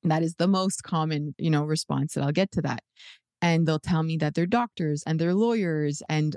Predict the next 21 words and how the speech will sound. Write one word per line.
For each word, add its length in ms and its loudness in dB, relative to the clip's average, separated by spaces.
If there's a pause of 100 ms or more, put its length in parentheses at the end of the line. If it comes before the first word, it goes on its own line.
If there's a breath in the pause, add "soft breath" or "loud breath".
all 240 2
of 80 0
these 200 -4
things. 380 -4
And 280 0 (480 loud breath)
that 280 0
is 160 -2
not 200 0
what 120 -2
I'm 140 -2
looking 300 0
for. 360 -6
I 140 0
am 160 0
looking 300 -2
for, 460 -2 (400)
"How 200 0
do 80 0
you 120 -2
regulate 400 -2
emotions?" 720 -2